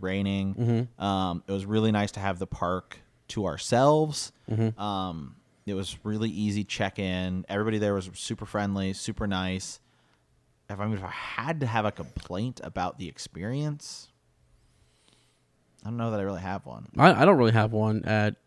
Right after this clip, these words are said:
Speaker 2: at all. I mean, it was just sort of like, I mean, the rides cl-, had to close early because,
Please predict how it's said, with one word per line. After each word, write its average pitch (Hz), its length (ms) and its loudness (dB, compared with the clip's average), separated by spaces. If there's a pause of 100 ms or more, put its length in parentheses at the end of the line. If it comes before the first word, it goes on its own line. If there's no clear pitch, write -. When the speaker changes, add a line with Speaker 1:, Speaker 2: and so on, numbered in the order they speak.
(120)
Speaker 2:
at 107 160 2
all. 113 320 6
I - 20 4
mean, 113 200 4
it 110 60 4
was 113 180 4
just 110 140 -4
sort 113 140 6
of 107 100 2
like, 104 220 4 (340)
I - 40 4
mean, 135 180 10
the 113 120 8
rides 110 480 8
cl-, 120 180 8 (120)
had 131 220 4
to 113 80 2
close 110 480 2 (180)
early 110 280 6
because, 107 600 2